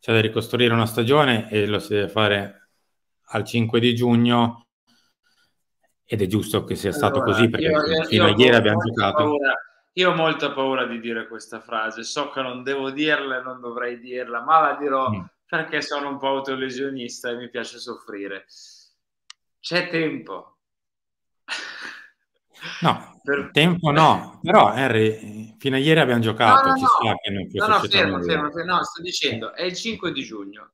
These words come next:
Speaker 2: Ah, le, se le
Speaker 1: Mm.
Speaker 2: decisioni arrivano domani, arrivano il sei, ok?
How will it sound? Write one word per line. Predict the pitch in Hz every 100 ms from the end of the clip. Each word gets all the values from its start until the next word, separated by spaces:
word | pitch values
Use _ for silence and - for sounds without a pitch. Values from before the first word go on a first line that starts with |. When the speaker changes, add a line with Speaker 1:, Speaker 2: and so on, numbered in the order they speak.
| _
Speaker 2:
Ah, | - 185
le, | 196
se | 196 202 214
le | 202
Speaker 1:
Mm. |
Speaker 2:
decisioni | 175 165 156 135 127 117
arrivano | 127 127 147 170
domani, | 165 147 127 120 113 -
arrivano | 156 139 123 113
il | 110
sei, | - 92 85 85 _ _ _ _
ok? | 120 120 139 117 107 107